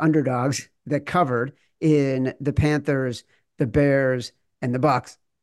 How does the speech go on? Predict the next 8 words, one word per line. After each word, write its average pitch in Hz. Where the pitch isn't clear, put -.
Let's 165
get 143
to 156
it. 117
Uh, 143
Atlanta 170
at 165
Carolina 151